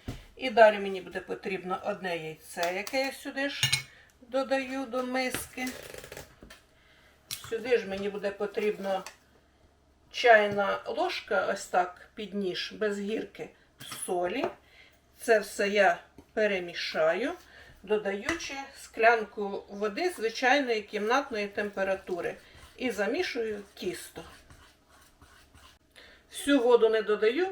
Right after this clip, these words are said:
тому що в нас ще буде шпинат, тому ось шпинат постояв в окропі,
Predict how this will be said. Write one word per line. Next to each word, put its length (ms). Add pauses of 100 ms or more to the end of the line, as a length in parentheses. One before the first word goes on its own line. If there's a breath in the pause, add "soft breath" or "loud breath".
(300)
тому 260
що 220
в 60
нас 200
ще 220
буде 280
шпинат, 540 (440 loud breath)
тому 420
ось 200
шпинат 480
постояв 520
в 60
окропі, 540